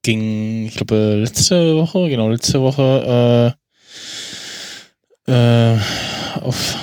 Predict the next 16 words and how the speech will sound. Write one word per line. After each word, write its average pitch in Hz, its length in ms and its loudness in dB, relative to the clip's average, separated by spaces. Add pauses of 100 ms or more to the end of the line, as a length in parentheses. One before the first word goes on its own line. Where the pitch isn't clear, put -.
(120)
an 123 120 -4
den 123 140 2
Start 120 540 2
in, 107 480 -6
äh, 110 560 2
Neuseeland, 117 1040 2
Australien 117 720 0
und 120 60 -4
einen 123 160 -14
Tag - 180 -10
später 127 460 0
in 123 80 -6
den 120 140 -4
U 139 200 2
S 120 140 2
A. 120 240 2